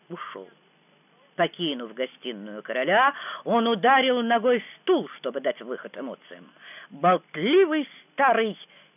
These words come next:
идиот», подумал он. «Как долго еще мне придется покорно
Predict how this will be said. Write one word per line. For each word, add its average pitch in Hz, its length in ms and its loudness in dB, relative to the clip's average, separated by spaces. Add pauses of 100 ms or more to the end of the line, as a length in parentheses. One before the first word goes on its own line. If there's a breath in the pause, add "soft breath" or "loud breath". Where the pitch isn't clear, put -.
идиот», 147 800 -4
подумал 92 440 -8
он. 82 100 -16 (960)
«Как 156 280 -2
долго 143 340 4
еще 113 240 -8
мне 113 160 -12
придется 117 420 -10
покорно 160 500 0